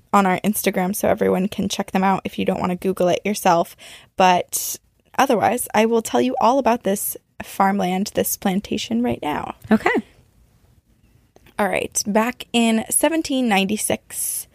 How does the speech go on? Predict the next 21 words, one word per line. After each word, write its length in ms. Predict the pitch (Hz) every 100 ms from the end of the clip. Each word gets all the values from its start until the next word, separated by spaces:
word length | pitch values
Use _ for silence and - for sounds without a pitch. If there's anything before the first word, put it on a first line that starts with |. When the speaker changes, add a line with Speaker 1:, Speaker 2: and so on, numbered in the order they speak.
| _ - - 202
Speaker 1:
General 420 | 220 214 208 202
David 460 | - 226 233 247
Bradford, 580 | - 190 160 - 175 208
he 140 | 226 190
was 180 | 196
known 220 | 196 185 175
as 160 | 170
Whiskey 400 | 170 262 - -
Dave 580 | 214 233 165 190 247 - -
of 220 | 185 208
the 260 | 170 170 156
Whiskey 380 | 185 - 165 160
Rebellion, 540 | 160 175 165 175 233 - - -
he 160 | 349
moved 360 | 339 285 294 -
down 200 | 208 233
to 100 | 226
New 140 | 214
Orleans, 540 | 175 170 175 175 185 - -
and, 760 | 180 175 165 165 170 190 - -
uh, 340 | 104 113 113